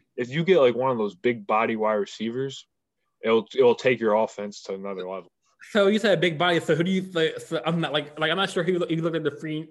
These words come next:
Speaker 2: like, free agent market list. Like, so you say a big body. Like, who do you, who do you see us taking, like, in the free agency, like, a wide receiver? Like, who do you,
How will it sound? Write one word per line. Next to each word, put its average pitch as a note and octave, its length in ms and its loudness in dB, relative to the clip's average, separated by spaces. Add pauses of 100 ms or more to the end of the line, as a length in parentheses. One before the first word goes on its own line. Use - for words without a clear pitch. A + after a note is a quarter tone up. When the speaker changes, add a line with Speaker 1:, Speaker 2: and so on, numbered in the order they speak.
Speaker 2:
like, C#3+ 240 -6
free D#3+ 160 -4
agent C#3 180 -6
market C#3+ 420 -6
list. C3+ 380 -4 (240)
Like, D3 240 -4
so D#3 180 2
you D3+ 100 0
say D#3+ 140 0
a D3+ 40 0
big D3 260 -4
body. C#3+ 280 -2
Like, B2 200 -10
who D3+ 60 -8
do D3 80 -10
you, C#3+ 260 -10 (280)
who E3 80 0
do F#3+ 60 0
you F3 80 -4
see F3 360 -2
us D3+ 240 -2
taking, C#3 440 0
like, A#2 320 -14
in C3+ 80 -12
the C3 60 -8
free C#3+ 220 -6
agency, C3+ 220 -10
like, B2 160 -14
a B2 80 -10
wide C3 120 -4
receiver? B2 440 -12
Like, A2 180 -20
who A2+ 140 -20
do C#3 60 -14
you, C#3 200 -12